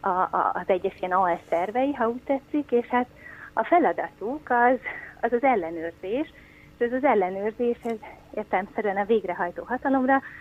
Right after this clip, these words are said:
tehát a kormány működésére irányul, ugye, ugye ez a Nemzetbiztonsági, öm, Bizottság esetében a minisztert és az irányítása alatt álló szolgálatokat érinti. Ugye egy ellenőrzés nyilván akkor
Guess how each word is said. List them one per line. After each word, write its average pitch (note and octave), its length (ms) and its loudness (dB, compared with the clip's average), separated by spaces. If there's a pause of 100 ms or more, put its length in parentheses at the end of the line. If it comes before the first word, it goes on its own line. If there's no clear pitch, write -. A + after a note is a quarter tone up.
(160)
tehát A#3 160 -6
a - 100 -14
kormány F#3+ 500 0 (220)
működésére F3 720 -6
irányul, C#4 500 4
ugye, G#3 160 -6 (200)
ugye A3 180 2
ez G#3 120 0
a G#3+ 40 0
Nemzetbiztonsági, G3+ 1040 -4 (600)
öm, F3+ 460 2
Bizottság G3+ 600 0 (300)
esetében C4 640 0
a F3+ 180 -4
minisztert G3+ 500 -4
és G3 140 -12
az F#3 120 -8
irányítása F3+ 760 -4 (380)
alatt F#3 480 2
álló F3+ 420 0 (260)
szolgálatokat F#3 760 0 (440)
érinti. F3 540 2
Ugye G3+ 140 0
egy C4 120 2
ellenőrzés D4+ 600 4
nyilván A3+ 440 2
akkor E3+ 400 -2